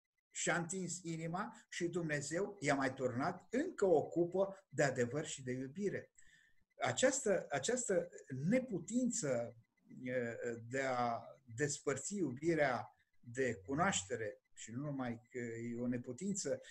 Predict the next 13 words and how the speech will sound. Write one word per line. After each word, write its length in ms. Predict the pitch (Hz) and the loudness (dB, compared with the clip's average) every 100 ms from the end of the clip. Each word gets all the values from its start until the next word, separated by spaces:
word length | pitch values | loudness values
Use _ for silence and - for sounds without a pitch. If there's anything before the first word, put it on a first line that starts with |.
| - - | -20 -8
este 220 | 131 123 | -4 0
o 40 | 135 | 0
neputință 340 | 135 165 151 | 0 -2 0
dată 300 | 151 151 151 | 4 6 6
de 140 | 151 | 8
Dumnezeu 600 | 151 151 151 147 - 320 - | 4 4 0 0 2 2 2
ca 140 | 139 | 0
să 160 | - 127 | 0 0
nu 180 | 131 | 0
despărțim 680 | 120 123 - 147 147 - 311 | -2 -4 -2 -2 -2 -6 -4
iubirea 340 | 165 120 131 117 | -4 0 0 0
de 140 | 117 | -4
cunoaștere, 720 | - 120 120 - 117 110 104 | -4 -2 -2 -4 -8 -8 -10